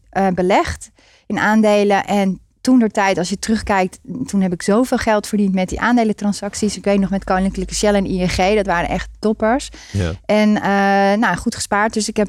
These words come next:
Speaker 1: dat ingelegd en ik heb, ehm, ook nog een deel geleend. Ja. Ja.
Speaker 2: En toen was jij mede-eigenaar, want je kocht vijftig procent
Speaker 1: Ja.
Speaker 2: van eerst.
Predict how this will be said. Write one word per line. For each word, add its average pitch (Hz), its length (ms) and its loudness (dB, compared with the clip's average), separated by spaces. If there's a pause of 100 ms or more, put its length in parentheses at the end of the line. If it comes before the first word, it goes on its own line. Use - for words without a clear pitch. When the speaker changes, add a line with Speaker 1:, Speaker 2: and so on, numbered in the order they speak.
Speaker 1:
dat 226 260 -2
ingelegd 214 760 2
en 226 160 2
ik 233 120 2
heb, 190 280 0
ehm, 175 460 -2
ook 190 160 -4
nog 190 160 -4
een 185 80 0
deel 156 200 0
geleend. 165 560 -2
Ja. 196 240 -2 (720)
Ja. 196 140 -4 (540)
Speaker 2:
En 120 480 -2
toen 135 160 0
was 117 200 2
jij 95 220 2
mede-eigenaar, 101 1300 0 (320)
want - 140 -6
je 107 60 -6
kocht 107 200 -4
vijftig 123 320 -2
procent 156 360 -4
Speaker 1:
Ja. 208 140 4
Speaker 2:
van - 80 -4
eerst. 185 300 -8